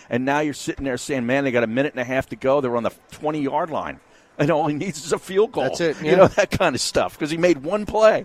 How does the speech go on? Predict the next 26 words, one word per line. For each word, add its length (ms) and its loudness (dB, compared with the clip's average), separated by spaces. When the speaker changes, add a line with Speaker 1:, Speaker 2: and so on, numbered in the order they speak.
Speaker 2:
Comes 200 -2
out 160 2
of 60 -2
nowhere. 240 0
Speaker 1:
They're 80 4
both 240 4
capable 480 2
of 100 2
it. 80 -10
And 160 4
I, 120 6
you 160 4
know, 140 4
I 100 8
give 260 -2
Rodgers 400 2
all 100 2
the 80 -4
respect 460 -2
in 80 -6
the 40 -6
world, 220 -2
but 220 -2
their 160 0
defense, 720 -8
it, 120 -2